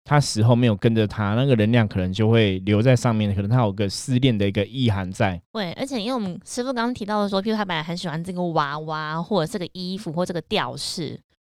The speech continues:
Speaker 2: 然后他一定会投注他原本生前存在的那个意念跟能量在那个上面。
Speaker 1: 或是他生前常常使用，那个能量也会粘连在上面。
Speaker 2: 嗯。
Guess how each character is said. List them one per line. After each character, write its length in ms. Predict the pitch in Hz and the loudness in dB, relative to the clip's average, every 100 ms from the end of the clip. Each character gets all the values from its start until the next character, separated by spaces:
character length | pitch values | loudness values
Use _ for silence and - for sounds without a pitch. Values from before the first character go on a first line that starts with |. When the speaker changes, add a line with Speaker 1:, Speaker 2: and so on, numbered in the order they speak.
| _ | _
Speaker 2:
然 140 | 160 180 | -6 -2
后 100 | 202 | -2
他 120 | 233 | -2
一 40 | |
定 120 | 208 | -2
会 100 | 214 | -2
投 240 | 208 165 156 | -2 -4 -4
注 140 | 196 | -4
他 100 | 185 | -2
原 180 | 190 170 | -4 -4
本 140 | 175 | -4
生 260 | 160 175 175 | -6 -6 -6
前 320 | - 139 143 180 | -8 -10 -10 -10
存 180 | 175 | -6
在 80 | 180 | -4
的 60 | 165 | -4
那 80 | 170 | -6
个 100 | - | -8
意 100 | 202 | -8
念 180 | 180 175 | -6 -4
跟 180 | 170 165 | -4 -6
能 60 | 147 | -6
量 140 | 151 | -6
在 60 | 156 | -8
那 80 | 147 | -8
个 80 | |
上 200 | 151 - | -8 0
面。 20 | 156 | 2
Speaker 1:
或 100 | 151 | 4
是 80 | |
他 160 | 175 165 | 6 6
生 220 | 160 165 | 4 2
前 180 | 143 123 | 2 2
常 160 | 117 110 | 0 0
常 180 | 113 | -2
使 280 | 131 - 98 | -4 -6 -6
用， 220 | 101 120 | -4 -2
那 80 | 123 | 0
个 220 | 127 117 113 | 0 0 0
能 140 | 104 | 0
量 140 | 143 107 | 2 2
也 60 | |
会 80 | 104 | 0
粘 240 | 110 120 117 | 2 2 2
连 160 | 104 | -2
在 140 | 101 104 | -2 -2
上 220 | 107 98 | -2 -6
面。 220 | 95 92 | -6 -8
Speaker 2:
嗯。 480 | 87 185 175 160 165 | -6 -6 -8 -10 -12